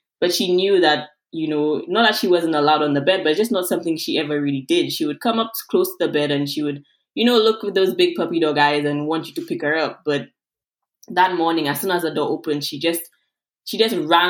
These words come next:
and, and, like, jumped onto my bed and she just laid next to me. She didn't, like, do anything. She just kind of laid there. <laughs> And I was like, "Oh my gosh, it's so,"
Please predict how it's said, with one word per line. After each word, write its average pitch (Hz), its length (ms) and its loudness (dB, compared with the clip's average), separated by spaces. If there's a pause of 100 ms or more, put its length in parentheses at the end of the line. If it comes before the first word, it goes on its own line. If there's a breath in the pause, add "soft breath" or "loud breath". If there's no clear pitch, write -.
and, 143 80 0
and, 165 120 2
like, 156 240 -2
jumped 165 240 0
onto 165 180 -2
my 156 140 2
bed 160 160 2
and 160 80 0
she - 80 -8
just - 200 0
laid 143 280 0
next 123 220 -4
to 135 80 -8
me. 139 100 -4
She - 100 -8
didn't, 269 320 0
like, - 300 -2
do 156 100 2
anything. 143 380 0
She - 80 -10
just 233 160 2
kind 196 120 0
of 165 80 0
laid 143 340 2
there. 196 180 0
<laughs> - 40 -2
And - 80 -2
I 196 60 2
was 190 160 6
like, - 240 0
"Oh 208 120 0
my 185 180 0
gosh, 160 260 0
it's - 220 -6
so," 208 340 2